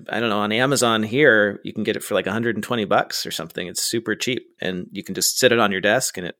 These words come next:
picks up the audio real well. You can mount it on a boom arm, and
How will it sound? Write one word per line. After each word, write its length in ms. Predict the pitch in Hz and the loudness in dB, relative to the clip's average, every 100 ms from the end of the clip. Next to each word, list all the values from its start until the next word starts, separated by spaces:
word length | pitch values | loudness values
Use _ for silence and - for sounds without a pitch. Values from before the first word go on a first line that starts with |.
| _ | _
picks 260 | - - 110 | -10 0 0
up 180 | 101 - _ _ _ _ - | 0 -4 _ _ _ _ -10
the 140 | 87 | -2
audio 260 | 92 110 117 | 2 2 2
real 180 | 127 123 | 2 4
well. 160 | 127 | 6
You 80 | 123 | 4
can 240 | 98 85 85 | 2 -6 -2
mount 320 | 107 113 - | 0 2 0
it 120 | 113 | -2
on 160 | 98 85 | 0 -2
a 100 | 90 | -4
boom 300 | - 120 123 | -4 -2 2
arm, 280 | 127 123 131 | 2 2 -2
and 220 | 87 | -10